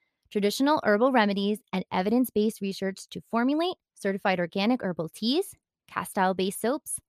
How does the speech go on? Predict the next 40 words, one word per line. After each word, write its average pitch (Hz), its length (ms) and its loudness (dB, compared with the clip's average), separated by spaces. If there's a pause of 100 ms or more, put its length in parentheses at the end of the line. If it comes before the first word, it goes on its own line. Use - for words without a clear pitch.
(200)
healing 269 340 2
balms, 262 360 2 (140)
lotions, 202 460 0 (440)
deodorants, 208 460 2 (140)
and 381 300 2 (380)
even 254 480 4
sunscreen. 190 580 -4 (540)
So, 294 320 4 (240)
if 254 140 4
you 262 100 0
guys 277 260 2
don't 294 180 2
already 247 320 0
know, 226 420 0
I 247 60 -2
pretty 440 240 -2 (100)
much 466 120 -2
own 320 200 4 (160)
every 208 400 2
collection 233 720 2
from 277 180 4
Earth 277 200 2
Mama 277 240 2
Organics, 262 560 0 (120)
and 240 140 4
that's 240 180 0
because 240 480 -2
it's - 200 -8
not 277 340 2
just 277 260 -4
for 285 140 -2
the 233 80 -4
babies, 254 540 0
it's 254 200 -2
for 302 200 -2 (100)
everyone 262 460 2
in 240 80 0
the 240 60 0
whole 226 180 -2
family, 208 480 -4